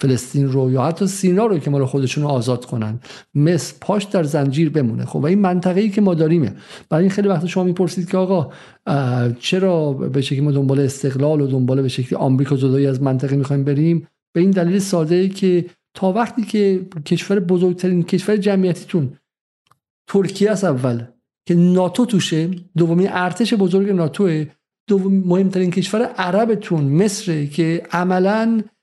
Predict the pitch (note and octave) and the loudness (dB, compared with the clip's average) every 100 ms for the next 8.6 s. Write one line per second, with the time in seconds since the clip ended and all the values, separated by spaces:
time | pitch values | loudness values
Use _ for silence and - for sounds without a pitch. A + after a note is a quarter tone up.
0 | _ F#3 F3 - F#3+ - - F#3 A3 A3 | _ -2 -2 0 -2 -2 0 0 2 0
1 | A3 G3 F3+ G3 A3 F3 E3+ D#3+ E3 F3 | 0 0 0 0 0 0 0 0 0 0
2 | E3 D3+ G3 G3 G3+ G3 - - _ F3 | -2 -2 0 0 0 -2 -8 -20 _ -4
3 | F#3 F3 E3 D#3+ D#3 D3+ D#3 - - F#3 | 0 2 2 0 0 -4 -6 -12 -6 -2
4 | F#3+ F3+ F3+ A#3+ G3+ G3 F#3+ F3+ E3 - | 0 0 2 2 0 0 0 0 -2 -10
5 | _ - G3 G#3+ A#3 G3 F3+ F3+ G#3+ F#3+ | _ -4 0 0 0 0 0 0 2 4
6 | F#3 F#3 F#3 G#3 G3+ F3+ E3+ D#3 F3 G3 | 4 2 0 -2 0 0 0 0 0 0
7 | G3 F3+ F3 E3+ E3 - A#3+ G3 F3+ D#3+ | 0 0 0 0 -2 -2 -2 0 -2 -2
8 | D#3 D#3+ D3 C#3+ D3 C#3+ | -2 -2 -2 -2 -2 -2